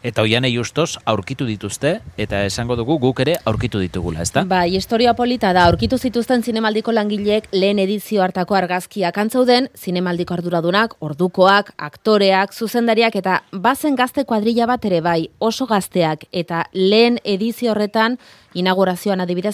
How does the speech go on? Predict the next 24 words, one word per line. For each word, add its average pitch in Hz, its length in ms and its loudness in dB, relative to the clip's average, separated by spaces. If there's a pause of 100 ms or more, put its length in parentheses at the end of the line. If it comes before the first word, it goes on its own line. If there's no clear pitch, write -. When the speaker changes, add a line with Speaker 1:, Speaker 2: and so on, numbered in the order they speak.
(100)
Speaker 2:
parte 170 240 -4
hartu 180 200 -4
zutenan, 160 500 -4 (100)
dantzariz 180 560 0
jantzita 202 360 -2
zeuden, 165 360 0
espatak 196 460 -6
eskutan, 160 480 -2 (260)
e, 185 220 4 (100)
ikusi 233 320 0
zituzten, 202 480 -2
eta 190 140 0
hasi 285 180 -2
zen 294 160 2
zinemaldiko 262 560 -2
taldea 226 320 2
bila 214 280 0
nortzuk 196 360 -2
ziren 214 300 -2
jakiteko, 165 560 -2 (280)
bizirik 220 640 -2
ote 190 160 0
zeuden, 185 340 0
ze, 165 200 -2